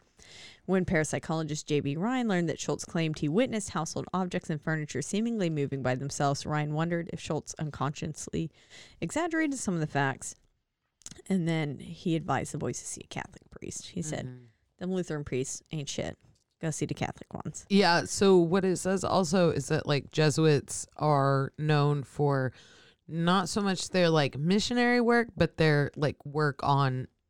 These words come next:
Speaker 2: doing things like that.
Speaker 1: Yeah.
Speaker 2: Like, and Jesuits are a t-, type of Catholic, it seems, but it says that they are, um, the society is engaged in evangeli-, evangelization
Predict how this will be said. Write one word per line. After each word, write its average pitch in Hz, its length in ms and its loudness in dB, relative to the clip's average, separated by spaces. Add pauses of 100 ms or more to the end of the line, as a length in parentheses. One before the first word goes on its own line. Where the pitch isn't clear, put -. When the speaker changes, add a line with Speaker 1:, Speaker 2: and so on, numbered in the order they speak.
(220)
Speaker 2:
doing 127 360 0
things 120 300 -8
like 117 220 -6
that. - 320 -4
Speaker 1:
Yeah. 143 320 -6 (680)
Speaker 2:
Like, 156 400 0
and 170 360 0
Jesuits 302 460 2
are 311 220 6
a 202 60 2
t-, 160 240 -10 (120)
type 196 280 0
of 185 160 -4
Catholic, 160 560 -2
it 139 160 -6
seems, 170 460 -2 (560)
but 180 420 2
it 175 220 -2
says 180 540 -2
that 156 380 -6
they 175 360 0
are, 156 480 -2 (720)
um, 156 520 0 (300)
the 156 60 -8
society 175 540 0
is 156 120 -2
engaged 151 380 -2
in 160 120 -2
evangeli-, 143 880 -2 (680)
evangelization 139 1120 -2